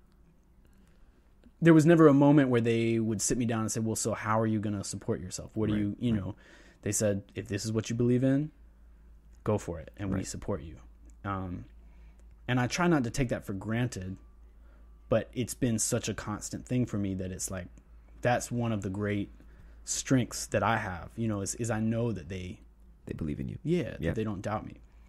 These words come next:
Speaker 1: I'm s-, extremely thankful for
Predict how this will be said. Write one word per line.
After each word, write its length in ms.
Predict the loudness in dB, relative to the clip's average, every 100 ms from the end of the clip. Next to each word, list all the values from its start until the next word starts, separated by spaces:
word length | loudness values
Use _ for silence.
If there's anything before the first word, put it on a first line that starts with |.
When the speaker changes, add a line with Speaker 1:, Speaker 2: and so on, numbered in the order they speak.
| -6
Speaker 1:
I'm 340 | -2 0 0 -2
s-, 420 | -6 -4 -2 -4 -6
extremely 540 | -4 -2 6 8 8
thankful 640 | 6 2 -2 -2 -2 -2 -8 -18 -20 -20 -20 -20 -20 -20
for 600 | -8 0 2 2 0 -4